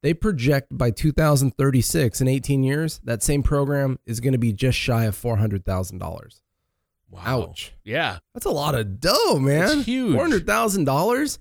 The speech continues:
Speaker 1: to have a dime a dozen degree? Ooh, man.
Speaker 2: Well, you're gonna, and the problem is, is wages have stagnated.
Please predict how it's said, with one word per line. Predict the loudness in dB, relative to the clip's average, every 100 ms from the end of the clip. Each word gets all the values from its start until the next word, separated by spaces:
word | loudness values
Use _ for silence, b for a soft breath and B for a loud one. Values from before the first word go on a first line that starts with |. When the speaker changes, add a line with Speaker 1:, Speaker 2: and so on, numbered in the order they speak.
| _ _ _
Speaker 1:
to | -2
have | 0 0
a | -4
dime | -4 -2 -2 -2
a |
dozen | 0 0 0 0
degree? | -2 -2 -2 0 0 -2 -8 _ -2
Ooh, | 0 0
man. | -2 -2 -2 -2 -4 -6
Speaker 2:
Well, | -6 -6 -8
you're | -4 -4 -2
gonna, | -2 -2 -4
and | -4 -2 0
the | -2
problem | 0 0 2 0 0
is, | 0 -2
is | -4 -4 -6 -6
wages | -2 0 -2 -6 -4
have | -4 -4
stagnated. | -8 -8 -8 -8 -10 -12 -12